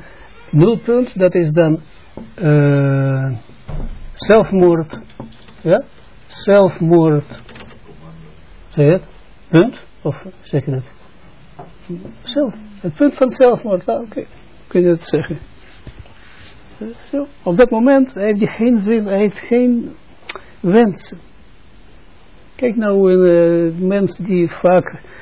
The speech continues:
alles hebben, rijk, absoluut rijk, hebben ze niets, voelen ze absoluut niets. Hij wil dat niet, hij wil dat niet, hij wil zoveel, eh, ge-, eh, eh, behagen van dit, van dat, auto's, alles heeft hij, en opeens heeft hij geen, geen wens meer.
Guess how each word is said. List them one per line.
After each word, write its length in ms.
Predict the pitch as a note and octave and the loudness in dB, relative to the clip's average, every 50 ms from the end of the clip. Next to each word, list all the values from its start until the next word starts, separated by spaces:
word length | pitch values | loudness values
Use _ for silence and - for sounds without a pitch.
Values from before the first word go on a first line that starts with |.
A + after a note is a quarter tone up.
| - - - - - - | -20 -20 -20 -20 -20 -10
alles 360 | - - G#3 F#3+ F3+ - - | -4 0 2 2 2 2 0
hebben, 320 | D#3+ D3 C#3+ C3 C3+ C3+ | 0 -2 0 0 -2 -2
rijk, 400 | D3 E3 F3+ F#3+ F3+ F3 - - - - - - | 0 0 0 0 0 -2 -4 -12 -18 -20 -16 -10
absoluut 500 | - E3 D3+ - - F#3+ E3+ E3 D#3 - | -8 -8 -8 -4 -2 0 0 0 0 0
rijk, 260 | E3+ D#3+ C#3+ D3 D3 | 0 0 0 0 0
hebben 260 | F#3 F#3+ F3 F#3 G#3 | -2 -4 -2 -4 -4
ze 260 | F#3 G3 F#3+ G3 F#3+ F3+ | -2 -2 -2 -2 -2 -2
niets, 480 | G#3+ A#3 A#3 - - - - - - - | -4 -6 -6 -8 -14 -20 -20 -20 -20 -20
voelen 400 | - - - - A3+ A3 A3 G#3 | -20 -10 -6 -2 0 2 2 2
ze 280 | E3 A3 G#3+ G3+ G#3 A3+ | 2 0 0 0 0 -2
absoluut 440 | A3 - - - A#3 A3 A#3 A3+ - | -4 -8 -6 -4 -2 -2 -2 -2 -2
niets. 440 | A#3+ A3+ A3 - - - - - - - - - - - - - - - - | -4 -4 -4 -6 -10 -16 -20 -20 -20 -20 -20 -20 -20 -20 -20 -20 -20 -14 -4
Hij 220 | - - G3 G3 | 2 4 4 6
wil 200 | F3 F3+ E3+ C#3+ | 6 4 4 4
dat 220 | C#3+ D#3+ E3+ - | 4 0 0 -2
niet, 180 | - G3 G3+ F#3+ | -4 -6 -6 -2
hij 180 | F#3 F3 F3+ E3+ | -2 -2 -2 -2
wil 100 | F3+ E3 | 0 0
dat 180 | D#3+ D#3+ D#3 | 0 0 2
niet, 100 | F3+ E3 | 2 2
hij 140 | E3 F3 E3+ | 4 4 4
wil 160 | E3+ E3+ D#3+ | 4 2 2
zoveel, 640 | - - - G3+ F#3+ - - F#3 E3 D#3 D3 D3 D3+ | 2 2 2 2 2 2 2 2 2 2 0 -2 -6
eh, 260 | F3 E3+ E3+ F3 B2+ - - - - F3 | -6 -4 -4 -4 -4 -6 -8 -12 -12 -12
ge-, 540 | - - - E3+ E3+ F3 E3+ E3 D#3 D#3 D#3 | -6 -2 0 0 0 0 0 -2 -2 -2 -2
eh, 100 | - - - - - - - - - - | -6 -14 -20 -20 -20 -20 -20 -20 -14 -8
eh, 420 | G3+ F3 D3+ C#3+ C#3 C#3 C3+ C3 C3 | -4 -2 0 0 2 0 0 0 2
behagen 720 | D3 C3 B2+ D#3+ E3 D#3 D3 C3+ - - D3 C#3 C#3 C#3 | 2 2 2 2 2 2 0 0 -2 -2 -2 -2 -2 -6
van 200 | - - D#3 C#3+ | -6 -2 -2 0
dit, 260 | C3 C3+ D#3+ A3 - - | 2 2 0 0 0 -2
van 200 | - E3 D3 C#3 | -2 -2 0 2
dat, 260 | D3+ D#3+ F3+ F#3 - | 2 0 0 -2 -2
auto's, 520 | - F3+ E3 E3+ F3 E3+ G3+ F#3+ F3+ - | 2 4 4 4 4 2 0 -2 -2 0
alles 320 | A3+ G#3+ A3 G#3+ G3+ F3 - | 0 2 2 2 2 2 2
heeft 240 | F#3 F3+ E3+ D#3 | 2 2 2 2
hij, 180 | D#3+ F#3 F3+ F3+ G3+ | 0 -2 -4 -4 -4
en 120 | F3+ D#3 | -4 -4
opeens 380 | E3 D#3 - F#3 F3 F3+ E3 - | -4 -2 0 0 0 0 0 0
heeft 180 | F3+ F#3+ F3 | 0 0 0
hij 140 | F3+ F#3 - | 0 -2 -2
geen, 440 | - F3+ F3+ F3+ F#3 F3 D#3 F3 F3+ | -2 0 0 0 0 0 -2 -4 -8
geen 300 | - - - F3 F3 F3+ | -6 -2 0 0 0 0
wens 300 | E3+ G3+ G#3+ G3+ D#3 - | 0 -2 -2 -2 -6 -8
meer. 260 | C#3+ D#3+ D#3+ - - | -12 -14 -14 -16 -18